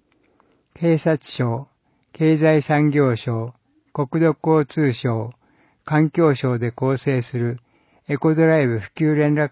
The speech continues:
会が定めたもので、同月間中は全国各地でイベントなどを通じ、積極的な啓発活動を行います。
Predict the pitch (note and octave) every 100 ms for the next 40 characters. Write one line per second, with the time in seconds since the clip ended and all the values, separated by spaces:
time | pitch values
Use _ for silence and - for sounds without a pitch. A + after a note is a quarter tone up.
0 | - C3 A#2 A2 B2+ C3 C3 B2 A#2 A#2
1 | A#2 A2 A#2 B2 _ _ _ _ _ _
2 | _ _ - E3 D#3+ C3 A#2+ - C#3+ C3+
3 | B2+ C3+ B2+ B2 B2 F3 _ _ _ E3+
4 | E3 D3+ C3+ - C#3+ - - A#2+ B2 B2
5 | D3+ D3+ - D3+ D3 C3+ A#2+ A2 - B2+
6 | A#2 A#2 B2 - _ _ _ _ _ _
7 | - D3 C3 E3+ D#3+ - D#3+ D#3+ C#3+ C3+
8 | D3+ D3+ D3+ - - D3 - A#2+ A#2+ A#2
9 | A2+ A2 - B2 B2 A#2 A2+